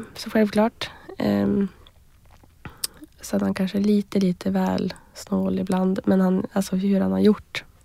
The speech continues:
med sitt företag. Elisabeth, V D på Företagarna, tycker jag är en fantastisk kvinna. Ehm, och sen, eh, Isabella, min kompis,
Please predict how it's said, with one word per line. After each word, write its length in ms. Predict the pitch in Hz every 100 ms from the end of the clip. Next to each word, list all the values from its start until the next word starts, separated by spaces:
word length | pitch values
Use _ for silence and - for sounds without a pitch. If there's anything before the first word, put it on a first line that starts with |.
| -
med 100 | -
sitt 140 | -
företag. 600 | - 202 196 - 208 196 - - - - - - - - - - - - - - - -
Elisabeth, 640 | 220 190 190 - 208 202
V 100 | 202
D 100 | 202
på 80 | -
Företagarna, 640 | - 208 202 185 190 202
tycker 240 | 220 220 208
jag 60 |
är 40 | 208
en 60 |
fantastisk 420 | 202 - 202 - -
kvinna. 400 | 208 196 196 233 - - - - - - - - - -
Ehm, 600 | - 202 202 214 - -
och 140 | - 196
sen, 540 | - 196 196 196 196
eh, 240 | 202 208 -
Isabella, 640 | 214 - 190 190 208 214
min 180 | 214 202
kompis, 720 | 202 202 202 214 214 - -